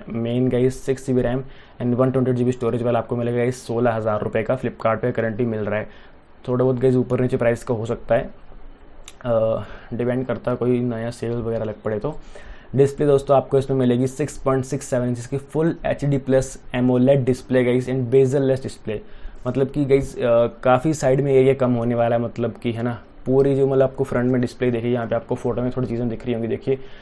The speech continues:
Side में बिल्कुल भी गाइस area बहुत कम है and, अ, proper display आपको इसमें देखने को मिलेगी।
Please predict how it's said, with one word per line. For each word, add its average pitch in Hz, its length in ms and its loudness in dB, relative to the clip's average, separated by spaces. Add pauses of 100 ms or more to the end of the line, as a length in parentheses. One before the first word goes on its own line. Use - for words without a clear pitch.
(240)
Side 127 200 4
में 143 100 2
बिल्कुल 131 260 2
भी 139 80 0
गाइस 123 240 2
area 117 280 0
बहुत 113 160 -2
कम 110 280 -2
है 131 140 -4
and, 110 300 -4
अ, 107 280 0
proper 117 400 -2
display 120 300 -2
आपको 117 180 0
इसमें 117 200 -4
देखने 113 200 -2
को 117 60 -4
मिलेगी। 113 360 -2